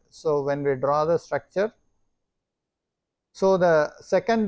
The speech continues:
bromide ion can attack from any one of the carbon. So it has to attack only from the opposite side. So that is how we say. And when it attacks from the opposite side, we end up with the anti-product, or the trans product will be formed.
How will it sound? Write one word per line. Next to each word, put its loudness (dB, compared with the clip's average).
bromide 2
ion 0
can 0
attack -2
from -4
any -2
one -2
of -4
the -2
carbon. -4
So 0
it -2
has -2
to -2
attack -4
only -2
from -4
the -2
opposite -2
side. -4
So -4
that -2
is -2
how -2
we -4
say. -6
And 0
when 2
it -2
attacks -2
from -4
the 0
opposite -2
side, -2
we -2
end -2
up -2
with -6
the -4
anti-product, -2
or -2
the -4
trans -6
product -2
will -4
be -2
formed. -2